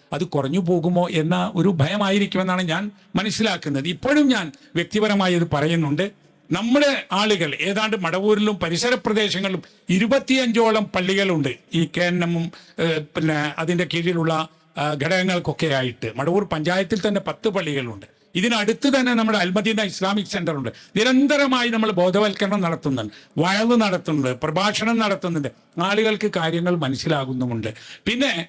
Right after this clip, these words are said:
ഇതുപോലുള്ള ഒരു സംഗതി ഒരു ബിസിനസ്സുമായി ബന്ധപ്പെട്ട് വന്നാൽ പിന്നെ അത് ഇല്ലാതാക്കുക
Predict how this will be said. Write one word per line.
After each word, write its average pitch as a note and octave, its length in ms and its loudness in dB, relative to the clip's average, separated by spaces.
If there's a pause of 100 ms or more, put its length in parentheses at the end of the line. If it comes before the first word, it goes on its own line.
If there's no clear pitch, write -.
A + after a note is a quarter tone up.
(180)
ഇതുപോലുള്ള C4 800 4
ഒരു A3+ 160 4
സംഗതി F#3 580 -2 (300)
ഒരു G#3+ 120 2
ബിസിനസ്സുമായി B3+ 840 2
ബന്ധപ്പെട്ട് G#3 560 -2
വന്നാൽ F#3 440 0 (400)
പിന്നെ F3+ 280 0
അത് B3 120 2
ഇല്ലാതാക്കുക A3 960 2